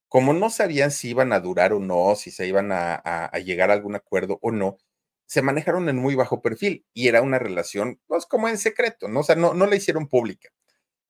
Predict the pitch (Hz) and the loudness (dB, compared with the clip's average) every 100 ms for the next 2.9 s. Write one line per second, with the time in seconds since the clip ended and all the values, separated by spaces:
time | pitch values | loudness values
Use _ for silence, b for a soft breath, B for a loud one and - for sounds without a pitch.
0 | _ - 160 143 - 104 123 127 131 - | _ 6 6 6 2 2 6 8 6 2
1 | - - 427 359 220 180 135 151 - 127 | 0 4 4 2 0 0 4 4 4 2
2 | 139 135 104 82 95 95 92 104 | 2 0 -2 -2 0 0 0 -4